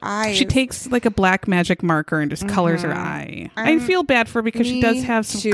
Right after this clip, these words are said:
Speaker 2: clearly has some issues.
Speaker 1: Me too.
Speaker 2: But I, I just am always hoping for her, you know, like, hoping she'll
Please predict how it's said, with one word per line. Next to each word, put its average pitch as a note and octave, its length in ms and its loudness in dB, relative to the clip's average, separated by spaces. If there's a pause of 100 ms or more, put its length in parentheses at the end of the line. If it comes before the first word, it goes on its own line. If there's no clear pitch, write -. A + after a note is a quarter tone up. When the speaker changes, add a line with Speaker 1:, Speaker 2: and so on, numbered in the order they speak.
Speaker 2:
clearly F3 300 4
has E3 260 0
some D3 280 -10
issues. D#3 460 -4
Speaker 1:
Me C#4+ 400 2
too. - 420 -4
Speaker 2:
But D4+ 120 4
I, D#4 300 2
I C4 40 2
just D4 240 0
am C#4 100 4
always B3 240 2
hoping F#3+ 560 0
for E3 220 -2
her, C3+ 600 -6
you F#3+ 100 -4
know, F#3 180 2
like, F3+ 240 0
hoping A#3+ 400 2
she'll F3 480 0